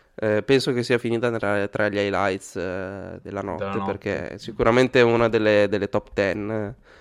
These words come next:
Speaker 1: eh, giocate della notte, perché ha fatto una stoppata che io ho detto, "Boh, come ha fatto?"
Speaker 2: Allora, io non, non sono riuscito a essere troppo cattivo col voto,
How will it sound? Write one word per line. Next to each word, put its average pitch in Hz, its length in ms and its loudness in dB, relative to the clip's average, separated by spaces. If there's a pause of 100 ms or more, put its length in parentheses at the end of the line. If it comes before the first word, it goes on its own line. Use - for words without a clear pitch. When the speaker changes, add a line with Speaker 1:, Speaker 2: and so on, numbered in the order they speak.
(140)
Speaker 1:
eh, 98 300 2
giocate 104 320 -2
della 101 180 2
notte, 95 320 -4
perché - 240 -10
ha 104 60 -10
fatto - 220 -12
una 95 120 -8
stoppata 95 580 -4
che 85 240 -14 (260)
io 101 140 -6
ho - 80 -12 (300)
detto, - 320 -12
"Boh, - 440 -2 (680)
come 98 140 -4
ha 92 60 -6
fatto?" - 380 -10 (720)
Speaker 2:
Allora, 117 340 6
io 143 400 6
non, 117 560 0
non 117 180 -8
sono 127 240 0
riuscito 123 340 0
a 120 60 6
essere 117 300 0
troppo 120 320 -2
cattivo 113 440 -2
col 104 220 -4
voto, 110 520 -4